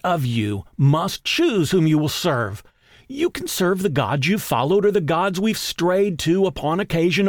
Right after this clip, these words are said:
or you can choose to serve the God of the people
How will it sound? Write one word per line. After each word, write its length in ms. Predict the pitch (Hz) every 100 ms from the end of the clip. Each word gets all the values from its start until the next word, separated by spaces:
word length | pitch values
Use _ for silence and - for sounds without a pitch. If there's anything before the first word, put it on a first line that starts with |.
| -
or 160 | 165
you 300 | 165 180 285
can 180 | - 320
choose 340 | - 180 170 -
to 100 | 214
serve 420 | - 165 139 123
the 80 | 147
God 320 | 123 143 170
of 100 | 180
the 80 | 175
people 400 | 156 127 151